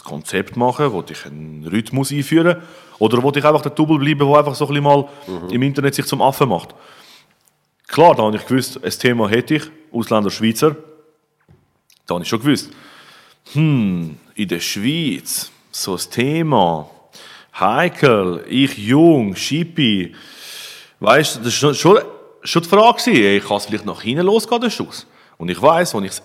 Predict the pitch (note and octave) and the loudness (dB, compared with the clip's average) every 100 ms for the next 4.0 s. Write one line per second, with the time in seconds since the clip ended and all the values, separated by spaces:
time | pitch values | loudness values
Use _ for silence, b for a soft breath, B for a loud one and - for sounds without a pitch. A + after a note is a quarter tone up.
0 | - E3+ E3+ C#3 D#3 D3+ D3 D3 C#3+ - | -2 -2 0 -2 -2 -2 2 0 0 -2
1 | C3 C3+ - A#2+ G#2 - B2 B2+ A#2+ B2 | -4 -6 -2 -2 -2 -2 -2 -2 -6 -6
2 | _ _ _ F#2 G2 A#2 G#2+ F#2+ G#2 C3+ | _ _ _ -8 -4 0 2 0 -2 -2
3 | A#2+ A2 G#2+ G#2+ A2 A#2 G#2 A2+ A#2+ | -4 -4 0 2 2 -2 -8 -4 -4